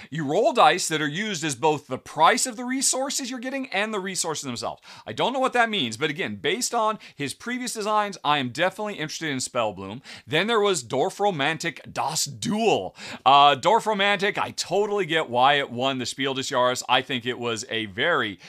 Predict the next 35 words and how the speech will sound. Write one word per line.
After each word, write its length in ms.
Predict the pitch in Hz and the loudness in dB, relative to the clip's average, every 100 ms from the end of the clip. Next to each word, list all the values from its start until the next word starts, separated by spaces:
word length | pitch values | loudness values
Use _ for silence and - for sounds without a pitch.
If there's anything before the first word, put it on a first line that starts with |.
| - | -20
very 500 | 98 139 196 143 113 | 0 4 4 4 -2
worthy 720 | 107 104 101 208 262 139 107 107 | -6 -8 4 4 4 -4 -6 -8
winner. 400 | 147 196 160 156 - - - | -6 -4 -2 -4 -6 -10 2
And 240 | 156 139 | 2 2
now, 480 | 147 277 190 120 165 - - | 0 2 4 2 0 -6 2
uh, 300 | 156 156 156 | 6 8 6
this 280 | 131 196 - | 2 0 -2
is 120 | 294 | -2
available. 340 | 175 127 123 185 | -2 0 0 -2
Interestingly, 640 | 180 269 214 147 135 202 | -2 -2 -4 -2 -4 -6
this 360 | - 123 220 262 | -6 0 2 2
can 280 | 226 180 131 | 0 -2 0
work 300 | 202 220 - | 2 2 4
as 240 | 151 165 147 | 4 4 2
an 80 | |
expansion 760 | 151 - - - 202 254 - 147 | -4 -4 -6 -4 -4 -2 -6 -6
for 160 | 127 127 | -8 -10
Dorfromantik, 880 | 101 139 160 165 143 131 143 185 | -4 -2 -2 -4 -4 -4 -4 -6
the 80 | - | -12
cooperative 600 | - 107 107 135 160 143 | -14 -8 0 0 0 -10
game. 260 | 139 165 220 - 208 | -8 -8 -10 -18 -10
The, 240 | 123 139 | -2 2
uh, 80 | 135 | 2
new 200 | 127 156 | 0 -2
stuff 280 | 180 196 170 | -2 0 0
that's 140 | 147 | -2
in 100 | 147 | -4
here 120 | 160 202 | -4 -4
you 120 | 233 | -4
can 140 | 123 | -8
put 260 | - 175 180 | -8 -10 -6
into 240 | 143 143 | -8 -4
your 80 | 143 | -4
old 80 | 160 | -2
one, 140 | 226 | -4